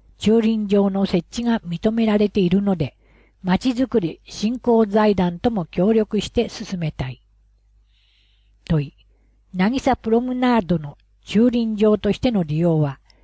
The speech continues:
都市景観上問題ないのか。まちづくり政策部長。ここは景観重点区域であるが、一時的であれば、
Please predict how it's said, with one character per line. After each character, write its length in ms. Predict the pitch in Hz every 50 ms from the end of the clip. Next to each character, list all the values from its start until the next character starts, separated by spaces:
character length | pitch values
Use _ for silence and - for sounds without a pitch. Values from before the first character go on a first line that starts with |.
| _ _ _ _
都 120 | - 202 190
市 140 | - -
景 260 | - - - 262 269 240
観 300 | - 233 233 226 220 202
上 280 | 202 202 196 196 - -
問 300 | 180 170 170 202 220 202
題 240 | 214 202 202 196
な 140 | 190 190 190
い 100 | 190 165
の 100 | 143 139
か。 180 | - - - - - - - _ _ _ _ _ _ _ _ _ _ _ _ _ _ _ _ _ _ _ _ _ -
ま 140 | 170 165
ち 160 | 170 - 226 220
づ 160 | 208 226 208
く 120 | - 170
り 160 | 151 147 - _
政 280 | - - 170 170 175 -
策 220 | 175 151 - 160
部 120 | 143 147 -
長。 280 | - - 127 - - _ _ _ _ _ _ _ _ _ _ - _ _ _ _
こ 140 | - 220 196
こ 180 | - 214 202
は 240 | 196 190 180 165 - - _ _ _ _ _ _ _ _ _ _
景 220 | - 226 247 269
観 320 | 262 - 262 254 254 247 220
重 220 | 185 208 240 254
点 280 | - - 247 240 240 226
区 140 | - - 262
域 240 | 220 180 - 180
で 120 | 156 160 160
あ 120 | 170 190
る 140 | 190 180 156
が、 200 | 143 123 113 - _ _ _ _ _ _
一 260 | - 220 202 - 269 277
時 120 | 277 269
的 280 | 220 269 262 - 254 220
で 160 | 233 240 233
あ 80 | 233
れ 100 | 220 185
ば、 200 | 160 143 123 -